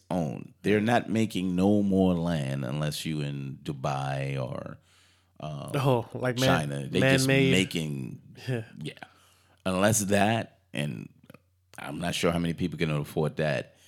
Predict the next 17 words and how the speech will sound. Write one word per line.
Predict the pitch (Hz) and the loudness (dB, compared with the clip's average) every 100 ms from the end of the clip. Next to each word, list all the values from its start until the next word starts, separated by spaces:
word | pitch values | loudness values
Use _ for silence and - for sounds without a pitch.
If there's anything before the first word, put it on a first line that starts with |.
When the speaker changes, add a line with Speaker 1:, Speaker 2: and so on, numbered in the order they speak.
| _ _ - | _ _ -4
Speaker 1:
they're | 92 | -2
not | 92 98 - 82 | 0 -2 -4 -6
making | 87 90 - 82 82 | -6 -6 -8 -10 -6
no | 80 80 80 78 | -4 -4 -4 -4
more | 76 73 73 76 | -6 -6 -8 -8
land. | 71 80 80 73 50 50 - _ _ _ - _ _ | -8 -6 -4 -6 -8 -16 -18 _ _ _ -20 _ _
Hold | - - 71 78 | -14 -6 -4 0
on | 90 | -2
to | - 110 | -2 -2
your | 113 | 0
land | 110 80 76 76 76 73 _ _ _ _ _ - | 0 -2 -2 -4 -8 -12 _ _ _ _ _ -14
and | 69 67 - - - | -10 -10 -10 -18 -4
buy | 87 98 101 | 2 4 2
the | 82 | -2
land | 69 65 62 64 - - _ _ _ _ _ _ _ _ _ | -6 -8 -10 -12 -14 -18 _ _ _ _ _ _ _ _ _
for | - - 92 92 | -14 4 6 6
investment | 87 87 85 - 80 - | 2 -2 -2 -6 -8 -10